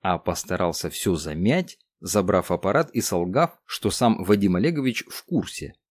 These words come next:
Что именно стоит за всеми этими странными играми?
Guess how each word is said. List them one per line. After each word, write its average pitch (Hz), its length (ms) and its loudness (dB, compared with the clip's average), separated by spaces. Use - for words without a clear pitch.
Что - 220 2
именно 95 600 4
стоит 82 300 0
за 80 120 -2
всеми 98 400 4
этими 104 320 2
странными 123 540 2
играми? 82 640 -2